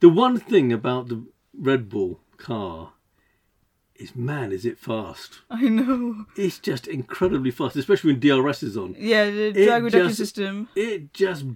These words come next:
Speaker 1: bombs it.
Speaker 2: <laughs>
Speaker 1: So if there is a straight and you got D R S on,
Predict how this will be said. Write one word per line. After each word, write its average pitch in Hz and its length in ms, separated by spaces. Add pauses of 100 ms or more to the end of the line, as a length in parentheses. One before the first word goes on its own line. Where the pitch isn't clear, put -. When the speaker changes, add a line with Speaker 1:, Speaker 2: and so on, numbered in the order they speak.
(240)
Speaker 1:
bombs 196 540
it. 220 280
Speaker 2:
<laughs> - 400
Speaker 1:
So - 120
if 185 160
there 220 180
is 196 140
a 170 80
straight - 680 (600)
and 135 120
you 151 60
got 139 200
D 147 140
R 135 160
S 131 160
on, 98 280